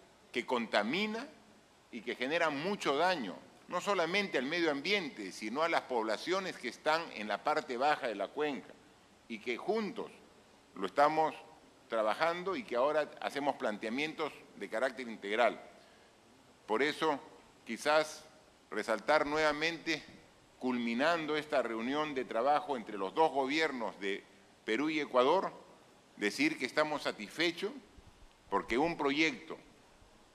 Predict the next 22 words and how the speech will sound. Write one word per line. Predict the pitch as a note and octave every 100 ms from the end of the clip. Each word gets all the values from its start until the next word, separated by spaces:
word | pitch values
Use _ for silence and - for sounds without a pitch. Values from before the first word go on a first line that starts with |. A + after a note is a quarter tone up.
| - -
que | - G#2
tiene | C#3 E3 E3+ D#3+ C#3 - - - - - - - - - -
más | C3+
de | D3+
cincuenta | C3+ A#2+ A#2 E3 F#3 E3+ D3+
años | F3 E3 A#2
de | G#2+
espera | - - D#3 B2+ E2 - - - - - -
en | G#2+ G#2+
el | G#2+
norte | B2+ D#3+ C3 C#3
del | B2+
Perú, | A2+ B2+ D#3 C3 - - - - - - - - - - - - -
en | A#2+ A#2
la | A2+
región | A2+ - D#3+ E3+
de | D3
Tumbes, | B2+ G3+ F#3+ G#2 D#2+ - - - - -
ahora | - G#2+ D3 C#3
ve | C3+ E3 D#3 - - -
la | A2 A2
luz | C3 D#3+ F#3+ F#3